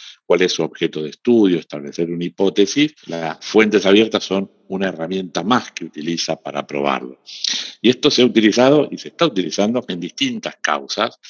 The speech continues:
Con esto quiero decir y complementar en este sentido que no son técnicos ciber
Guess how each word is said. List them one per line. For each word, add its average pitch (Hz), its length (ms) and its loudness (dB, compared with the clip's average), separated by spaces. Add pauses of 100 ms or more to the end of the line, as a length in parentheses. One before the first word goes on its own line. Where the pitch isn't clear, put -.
(160)
Con 95 80 -4
esto 95 200 0
quiero 95 280 4
decir 90 320 0
y 110 60 4
complementar 82 560 -4
en 87 100 -6
este 90 200 -12
sentido 92 440 2
que 85 140 -8
no 107 180 -2
son 131 440 -4
técnicos 82 600 -4
ciber 90 400 2